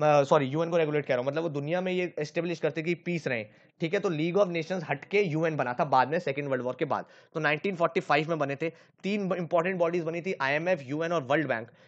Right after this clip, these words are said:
ये क्वेश्चन बहुत बार आया कि वर्ल्ड बैंक का एक नाम और क्या है। कभी-कभी ऐसा आता है कि वर्ल्ड बैंक का कंपोनेंट क्या है, तो वो होता है आईबीआरडी। International Bank for Reconstruction and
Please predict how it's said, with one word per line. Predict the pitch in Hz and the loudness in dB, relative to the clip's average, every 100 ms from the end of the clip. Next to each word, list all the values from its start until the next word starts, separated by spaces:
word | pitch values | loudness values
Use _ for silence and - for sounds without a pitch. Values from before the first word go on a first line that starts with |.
| _ | _
ये | 143 175 | -2 0
क्वेश्चन | 175 180 | 2 0
बहुत | 165 156 | 2 2
बार | 160 170 | 4 4
आया | 175 | 2
कि | 180 | 2
वर्ल्ड | 175 143 170 | 0 0 0
बैंक | 156 156 | 0 -2
का | 170 | 0
एक | 160 160 | -2 0
नाम | 165 156 | -2 0
और | 147 160 | 2 2
क्या | 160 151 | 4 4
है। | 156 - - _ _ - | 2 -2 -18 _ _ 2
कभी-कभी | 165 175 185 | 4 4 6
ऐसा | 175 175 | 6 6
आता | 170 180 | 6 4
है | |
कि | 170 | 2
वर्ल्ड | 151 165 | 4 4
बैंक | 170 165 | 4 2
का | 165 | 0
कंपोनेंट | 165 165 160 202 208 165 | 4 4 4 -2 0 4
क्या | 151 | 6
है, | 143 - - | 4 0 -10
तो | 170 | 0
वो | 170 170 | 4 4
होता | 160 175 | 6 4
है | - | 4
आईबीआरडी। | 156 160 156 175 143 135 131 117 98 _ _ | 4 2 0 -2 2 2 2 -4 -10 _ _
International | 143 147 165 165 160 151 180 | -8 -4 -2 0 0 0 -4
Bank | 139 135 151 | -2 -2 0
for | 170 156 | 0 0
Reconstruction | 131 170 147 139 147 - 139 | 0 -2 -2 -4 -6 -4 0
and | 196 | 0